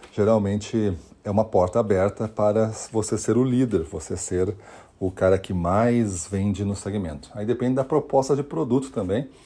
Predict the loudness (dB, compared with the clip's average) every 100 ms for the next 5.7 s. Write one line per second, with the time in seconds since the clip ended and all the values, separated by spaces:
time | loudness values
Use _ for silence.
0 | -20 -20 -20 -10 -4 -2 2 2 2 2
1 | 2 4 2 0 -14 -20 -12 -8 -6 -8
2 | -4 -4 -2 -4 -2 -4 0 0 2 0
3 | -2 -6 -6 -12 _ -20 -20 -20 -20 -20
4 | -8 -4 -2 -2 -2 -2 -4 -4 0 2
5 | 2 4 4 2 -4 -6